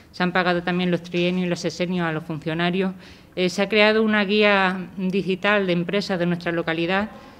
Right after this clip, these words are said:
Se creó una línea de ayudas tanto para empresas como para personas relacionadas con el covid.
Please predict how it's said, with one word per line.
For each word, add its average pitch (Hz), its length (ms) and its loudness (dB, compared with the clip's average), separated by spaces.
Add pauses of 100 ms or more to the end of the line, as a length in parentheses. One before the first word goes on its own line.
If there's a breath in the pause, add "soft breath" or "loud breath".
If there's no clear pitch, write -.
(300 loud breath)
Se - 180 -6
creó 185 240 2
una 202 180 2
línea 196 300 0
de 180 80 2
ayudas 190 400 0
tanto 180 260 -2
para 175 180 0
empresas 185 360 0
como 180 240 -2
para 170 240 -2
personas 170 520 -2 (300 loud breath)
relacionadas 175 580 0
con 175 140 -4
el 165 140 -2
covid. 208 380 2